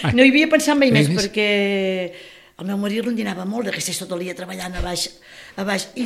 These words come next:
Speaker 1: Fent,
Speaker 2: l'altre,
Speaker 1: fent
Speaker 2: i
Speaker 1: catifa.
Speaker 2: Sí, i l'altre, perquè, clar, vull dir, i l'altre dia vaig pen-, eh, va, em va vindre al cap això i vaig dir, «Veus, li tenia que haver dit, si
Speaker 1: Què?
Speaker 2: gràcies al Corpus es vam conèixer.»
Speaker 1: Conèixer?
Speaker 2: Bueno, eh,
Speaker 1: Sí, sí, en aquest escenari del Corpus,
Speaker 2: Vam
Speaker 1: d'aquest
Speaker 2: tindre una
Speaker 1: Corpus
Speaker 2: mica de
Speaker 1: sitgetà
Speaker 2: conversa
Speaker 1: tan
Speaker 2: llarga,
Speaker 1: petit,
Speaker 2: sí.
Speaker 1: sí, i d'aquella conversa llarga, doncs,
Speaker 2: Ens vam
Speaker 1: òbviament,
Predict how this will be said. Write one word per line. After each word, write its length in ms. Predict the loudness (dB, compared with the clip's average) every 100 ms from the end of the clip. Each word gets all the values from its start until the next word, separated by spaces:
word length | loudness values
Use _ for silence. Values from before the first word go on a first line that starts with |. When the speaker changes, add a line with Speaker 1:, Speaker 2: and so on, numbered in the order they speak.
| 4
Speaker 1:
Fent, 240 | 4 4
Speaker 2:
l'altre, 120 | 2 4
Speaker 1:
fent 120 | 4
Speaker 2:
i 40 |
Speaker 1:
catifa. 440 | 6 4 6 4 2
Speaker 2:
Sí, 480 | 2 2 2 -6 -8
i 80 | -4
l'altre, 380 | -4 -4 -6 -6
perquè, 300 | -6 -4 -4
clar, 340 | -2 0 0 -2
vull 160 | -4
dir, 200 | -4 -6 -8 -18 -16
i 80 | -6 -2
l'altre 320 | -2 -2 -2
dia 760 | 0 0 0 0 0 -2 -4 -8 -12
vaig 160 | -10 -8
pen-, 220 | -8 -8
eh, 140 | -10 -10 -10 -10
va, 120 | -8
em 80 | -4
va 60 | -4
vindre 200 | -4 -6
al 60 | -6
cap 140 | -8
això 200 | -8 -6
i 20 |
vaig 120 | -4 -4
dir, 120 | -4
«Veus, 200 | -4 -6
li 80 | -6
tenia 260 | -6 -6 -4
que 80 |
haver 160 | -2 -2
dit, 160 | -2 -4
si 140 | 0
Speaker 1:
Què? 20 |
Speaker 2:
gràcies 260 | 0 0 -2
al 180 | -4 -4
Corpus 300 | -6 -6 -8
es 80 | -4
vam 160 | -6 -4
conèixer.» 180 | -6 0
Speaker 1:
Conèixer? 460 | 2 4 4 4 4
Speaker 2:
Bueno, 280 | 2 2 2
eh, 120 | 0 -6 -20 -20 _ _ _ -14 -14 _ -10
Speaker 1:
Sí, 240 | 4 6 6
sí, 300 | 4 2 2
en 120 | 2
aquest 220 | 6 6
escenari 380 | 8 8 8 8
del 160 | 8 8
Corpus, 600 | 6 4 6 6 6 4
Speaker 2:
Vam 100 | 4
Speaker 1:
d'aquest 240 | 6 8 8
Speaker 2:
tindre 80 | 10
una 180 | 8
Speaker 1:
Corpus 220 | 8 8 8
Speaker 2:
mica 60 |
de 80 | 10
Speaker 1:
sitgetà 220 | 8 10
Speaker 2:
conversa 260 | 10 10 10
Speaker 1:
tan 80 | 12
Speaker 2:
llarga, 420 | 12 10 10 8
Speaker 1:
petit, 140 | 2
Speaker 2:
sí. 160 | -4 0
Speaker 1:
sí, 680 | 2 4 4 2 0 -6 -2
i 100 | 0
d'aquella 280 | 4 6 6
conversa 400 | 6 6 6 8
llarga, 420 | 8 10 8 8
doncs, 200 | 6 6
Speaker 2:
Ens 100 | 8
vam 80 | 8
Speaker 1:
òbviament, 160 | 8